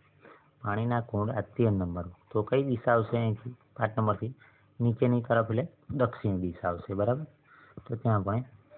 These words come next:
દક્ષિણ લખીશું. બમાં દક્ષિણ દિશા આવશે.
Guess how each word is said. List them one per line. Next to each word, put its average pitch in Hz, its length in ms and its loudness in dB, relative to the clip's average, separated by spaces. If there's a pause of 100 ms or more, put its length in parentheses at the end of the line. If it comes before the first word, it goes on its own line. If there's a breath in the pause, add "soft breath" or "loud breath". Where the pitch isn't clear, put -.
(240 loud breath)
દક્ષિણ 113 400 0
લખીશું. 92 680 -6
બમાં 110 380 2 (220)
દક્ષિણ 107 440 -2
દિશા 90 260 -4
આવશે. 92 320 -4